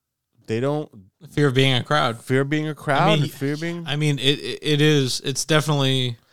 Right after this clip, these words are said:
Speaker 1: And what is
Speaker 2: crossed
Speaker 1: it,
Speaker 2: my mind.
Speaker 1: and what is it with, what is it with Colorado?
Speaker 2: I don't know, man.
Speaker 1: Do you notice that?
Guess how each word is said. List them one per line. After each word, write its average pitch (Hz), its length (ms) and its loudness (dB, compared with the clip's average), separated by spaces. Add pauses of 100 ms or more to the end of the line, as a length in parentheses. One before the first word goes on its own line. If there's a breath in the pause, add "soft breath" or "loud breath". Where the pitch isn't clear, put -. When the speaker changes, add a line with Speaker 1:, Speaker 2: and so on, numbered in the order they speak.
(220 soft breath)
Speaker 1:
And 214 160 4
what 277 80 6
is 170 80 6
Speaker 2:
crossed 165 140 4
Speaker 1:
it, - 20 0
Speaker 2:
my 156 160 4
mind. 120 320 -4
Speaker 1:
and 226 160 4
what 277 120 8
is 311 200 -2
it 262 120 -4
with, 202 480 -2 (1000)
what 202 180 2
is 262 160 0
it 208 100 -2
with 170 200 2
Colorado? 113 880 6 (680)
Speaker 2:
I - 140 -10
don't 208 180 -6
know, 131 220 -6
man. 110 240 -12
Speaker 1:
Do 151 100 -2
you 226 60 2
notice 269 320 8
that? 269 280 4